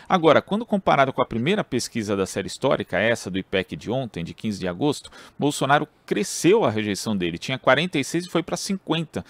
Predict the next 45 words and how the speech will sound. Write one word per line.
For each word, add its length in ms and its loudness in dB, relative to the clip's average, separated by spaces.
enquanto 420 -2
Lula 320 2
permaneceu 640 -2
com 120 -10
os 140 -8
mesmos 500 -4
trinta 300 -6
e 80 -2
três 240 -4
por 160 -6
cento, 360 -4
e 60 2
essa 180 2
pesquisa 480 0
já 240 4
detectaria, 800 -2
inclusive, 560 -6
essa 280 2
tentativa 760 -2
de 100 -4
Bolsonaro. 720 0
Isso 200 -6
mostra 400 2
que 140 -4
há 120 2
limites, 840 -4
né? 140 -2
Que 80 -4
a 40 0
eleição 340 0
de 100 0
dois 160 -2
mil 120 -6
e 20 -8
vinte 220 -8
e 20 -8
dois 200 2
é 60 4
diferente 760 -2
da 140 2
de 120 -2
dois 240 2
mil 140 -2
e 20 -2
dezoito, 600 -2